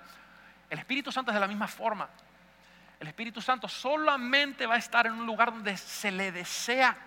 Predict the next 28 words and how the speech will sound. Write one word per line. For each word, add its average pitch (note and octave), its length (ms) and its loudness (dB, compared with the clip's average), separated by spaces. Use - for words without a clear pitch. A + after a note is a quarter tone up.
que F3 100 -6
él F3 80 0
esté, - 420 -6
donde A3 220 4
tú B3 180 -6
le B3 100 6
atraes. A3 800 2
Cuando A3 300 2
tú B3+ 440 -6
no A#3+ 220 -4
te C4 100 -8
interesa, A#3+ 600 0
él C4 280 0
nunca E4 320 4
va B3 80 6
a G#3+ 40 4
estar B3+ 200 2
en A#3+ 140 4
un C4 140 -2
lugar B3 520 6
donde A3+ 280 4
él B3 80 2
no B3+ 60 4
es A3+ 80 2
recibido. A#3+ 580 -2
¿Cuántos A3+ 240 2
dicen A#3 240 0
amén? G3 260 0